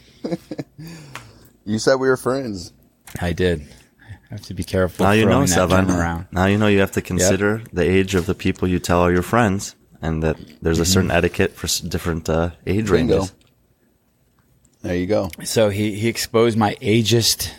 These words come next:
Speaker 2: my ageist and prejudiced ways, and, uh, and he also brought me up to speed in technology and levels of communication.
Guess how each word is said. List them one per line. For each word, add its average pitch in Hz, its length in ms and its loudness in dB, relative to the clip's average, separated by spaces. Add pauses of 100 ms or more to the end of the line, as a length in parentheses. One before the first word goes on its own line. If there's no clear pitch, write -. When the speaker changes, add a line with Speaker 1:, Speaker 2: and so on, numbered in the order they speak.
(160)
Speaker 2:
my 107 160 4
ageist 107 480 2
and 98 140 -2
prejudiced 107 520 2
ways, 107 480 2
and, 92 300 -4
uh, 87 340 2
and 92 140 -6
he 95 80 0
also 98 260 2
brought 87 240 2
me 95 100 -2
up 92 80 2
to 101 140 2
speed 98 320 0
in 87 160 0
technology 92 760 0
and 85 320 -6 (540)
levels 95 400 0
of 82 160 -6
communication. 87 800 -4